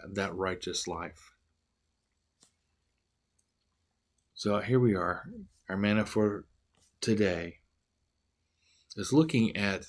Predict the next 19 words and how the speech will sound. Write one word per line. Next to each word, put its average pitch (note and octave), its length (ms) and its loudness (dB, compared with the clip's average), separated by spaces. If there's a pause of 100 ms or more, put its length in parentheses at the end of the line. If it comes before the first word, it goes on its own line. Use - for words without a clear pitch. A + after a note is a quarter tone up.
the G#2+ 140 -2
beginning. G2 600 2 (220)
God's B2+ 380 0 (100)
plan C3 360 0
from A#2 220 0
the G#2+ 40 0
beginning G2+ 540 0 (1300)
was F2+ 160 -6
that G2 100 -2
he G#2 80 2
would G#2 120 4
s-, - 180 -4 (440)
put A#2+ 180 4
his C#3 240 4
heart D3 340 4
intent B2+ 500 0
into A#2+ 260 0
these F#2 280 0
things. E2 540 -12